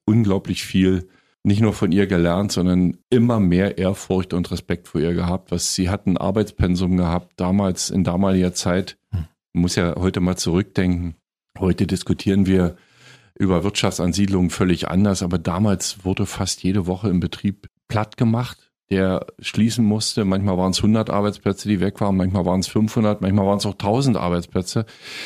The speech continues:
Speaker 1: Damals wurde gekämpft um die industriellen Kerne hier im Land. Wenn ich an, äh, Eisenhüttenstadt denke, damals die, die Zeit, ähm, kauft Krupp,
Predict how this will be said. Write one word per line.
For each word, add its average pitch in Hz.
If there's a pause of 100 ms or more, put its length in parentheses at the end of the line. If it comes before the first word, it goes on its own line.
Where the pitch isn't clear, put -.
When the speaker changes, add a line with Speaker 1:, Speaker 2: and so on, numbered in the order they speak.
(260)
Speaker 1:
Damals 113
wurde 110
gekämpft 113
um 101
die 98
industriellen 95
Kerne 101
hier 107
im 104
Land. 104
Wenn 92
ich 92
an, 95
äh, 92
Eisenhüttenstadt 98
denke, 87
damals 95
die, 92
die 95
Zeit, 92
ähm, 92
kauft 101
Krupp, -